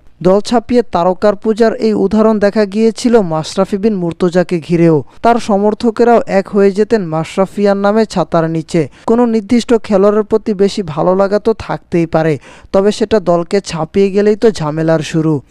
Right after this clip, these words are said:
তাই সাকিব, তামিম, মাশরাফি কিংবা অন্য কোনো তারকাকে ঘিরে সমর্থকদের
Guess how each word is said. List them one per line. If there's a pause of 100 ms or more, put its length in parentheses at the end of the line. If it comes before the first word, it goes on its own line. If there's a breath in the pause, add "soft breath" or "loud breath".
তাই
সাকিব,
তামিম,
মাশরাফি
কিংবা
অন্য
কোনো
তারকাকে
ঘিরে (320 soft breath)
সমর্থকদের